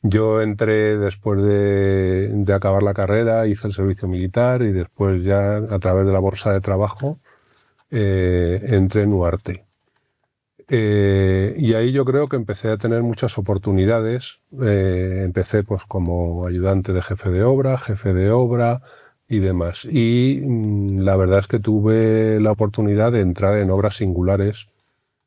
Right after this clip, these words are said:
eh, casi desde el principio, ¿no? Entonces, en, en esa fase, eh, pues estuve haciendo obras como, eh, el Museo de la Ciudad,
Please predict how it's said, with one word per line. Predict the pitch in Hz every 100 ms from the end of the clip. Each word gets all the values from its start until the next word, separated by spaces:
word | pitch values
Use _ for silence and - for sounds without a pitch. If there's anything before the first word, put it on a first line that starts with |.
| -
eh, | 117 95 90 87 87
casi | 98 - 101 95
desde | 101 92 92 87 85
el | 82 80 80 78
principio, | - 80 - 107 104 90
¿no? | 85 123 - _ _ _ _ _ _ _ _
Entonces, | 117 95 107 98 107 107 107 104 -
en, | 110 98 95 101 117
en | 101
esa | 104 - 110
fase, | - 113 - 120 123 131 _ _ _ _
eh, | 107 95 92 92 90 90 87 87 87 -
pues | - 95 92 -
estuve | 92 - 101 98
haciendo | - 104 101 101
obras | 101 101 101 98 107 104 -
como, | 113 98 98 98 90 90 90 - _ _ _ 131
eh, | 98 92 87 90 90
el | 92
Museo | 95 - 104
de |
la | 101
Ciudad, | 95 92 90 101 104 104